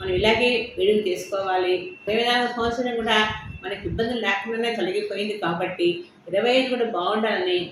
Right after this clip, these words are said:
అందరూ ఆ స్వామిని పూజించండి. అన్ని విధాలా కూడా కరుణిస్తారు ఆయన, మనకి ఎలాంటి ఆపదలు రాకుండా కాపాడుతారు. YouTube ఫ్రెండ్స్ అందరికీ కూడా సంక్రాంతి శుభాకాంక్షలు తెలియజేస్తున్నాను.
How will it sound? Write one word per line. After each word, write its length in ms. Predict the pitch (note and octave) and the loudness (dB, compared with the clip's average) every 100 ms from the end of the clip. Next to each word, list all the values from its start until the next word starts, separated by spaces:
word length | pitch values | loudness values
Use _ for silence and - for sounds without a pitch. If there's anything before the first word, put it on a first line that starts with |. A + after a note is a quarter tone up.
| - - | -10 -8
అందరూ 380 | F#3 G#3+ C4+ | -4 0 2
ఆ 180 | B3+ A#3 | 6 4
స్వామిని 580 | - F#3 F3 G#3+ G#3 - - - - - | 4 0 0 0 -2 -4 -12 -20 -10 -4
పూజించండి. 800 | F#3+ A3 G#3+ F#3 F3 E3+ E3+ - - | -2 0 0 2 2 2 0 -6 -6
అన్ని 180 | G3+ A#3+ | 0 0
విధాలా 280 | B3 A#3+ | 0 0
కూడా 160 | A3+ G#3+ | 0 0
కరుణిస్తారు 640 | G#3 D3+ F3+ - - F3+ | 0 0 -2 -2 -4 -4
ఆయన, 220 | E3+ E3+ E3 D#3+ - - - | -2 -2 -4 -6 -12 -18 -8
మనకి 180 | F3 F3 | -4 -2
ఎలాంటి 340 | G3+ B3 C4 | 0 0 -2
ఆపదలు 380 | A3+ - A3+ A3 | -2 -4 -2 -2
రాకుండా 420 | F#3+ F3+ F3+ F3 | -2 -4 -4 -4
కాపాడుతారు. 640 | E3+ D3+ D3+ F#3+ F#3 F3 - | -4 -4 -4 -4 -4 -2 2
YouTube 320 | C4+ C#4 C#4 | 2 2 0
ఫ్రెండ్స్ 240 | A3+ A3 | 0 0
అందరికీ 300 | G#3+ A3+ A#3+ | 0 0 0
కూడా 240 | A3+ A3 F#3+ - - - - | 2 4 4 2 -6 -12 -8
సంక్రాంతి 380 | G3 G#3+ B3 A#3 | -4 0 0 0
శుభాకాంక్షలు 440 | G3+ G#3+ A3 A3+ | 2 2 2 0
తెలియజేస్తున్నాను. 920 | F3+ F#3+ - F3 - F3 F3 D#3+ E3 | 0 -2 0 -4 -4 -6 -4 -2 -2